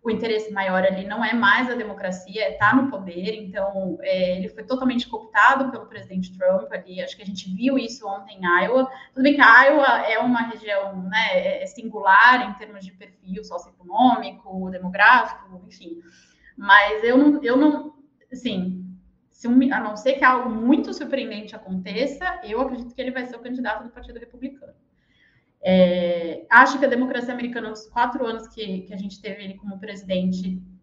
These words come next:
é, resistiu quanto pôde. Aí a gente vê o papel dos estados, o sistema federa-, federalista funcionou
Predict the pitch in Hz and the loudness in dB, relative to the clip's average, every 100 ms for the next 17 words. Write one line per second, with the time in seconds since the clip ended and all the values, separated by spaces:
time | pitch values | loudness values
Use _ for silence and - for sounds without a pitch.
0 | _ _ _ _ _ _ 208 196 196 220 | _ _ _ _ _ _ -4 -2 0 2
1 | 240 240 240 294 285 269 269 254 214 233 | 0 0 -2 -2 0 0 -2 -4 -2 -2
2 | 247 285 285 - 214 214 214 220 - 208 | -2 -6 -8 -8 -8 -6 -8 -10 -14 -14
3 | 214 214 196 190 185 - 214 233 247 - | -10 -8 -6 -8 -10 -2 0 0 -2 -6
4 | 240 240 233 202 190 - 196 190 185 202 | -6 -4 -6 -8 -10 -10 -8 -6 -6 -8
5 | - 190 - - _ 196 - 185 190 214 | -8 -6 -6 -12 _ -10 -6 -4 -2 -2
6 | 214 - - | -4 -6 -14